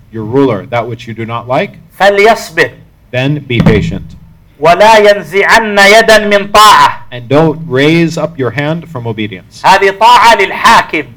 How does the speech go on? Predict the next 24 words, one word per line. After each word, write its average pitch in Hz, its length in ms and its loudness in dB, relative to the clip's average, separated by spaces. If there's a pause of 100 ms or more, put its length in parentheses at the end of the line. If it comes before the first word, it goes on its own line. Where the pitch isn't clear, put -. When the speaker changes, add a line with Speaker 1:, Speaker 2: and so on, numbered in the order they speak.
(200)
Speaker 1:
This 147 200 -6
is 131 200 -8
the 135 220 0
obedience 147 680 0
to 135 160 2
a 113 40 2
ruler. 107 360 -2 (160)
Speaker 2:
لا 165 200 2
يوجد 220 380 -2
مثلها 185 480 0
للعالم. 165 800 2
Speaker 1:
There 120 160 -4
is 117 120 -8
nothing 151 380 -4
like 131 280 -6
this 143 400 -2 (580)
for 120 300 -2
in 123 180 -10
obeying 123 560 -4 (140)
a 107 60 -20
scholar. 98 400 -10 (640)
Speaker 2:
ولا 196 340 4 (120)
ينزعن 226 640 0
يدا 233 360 2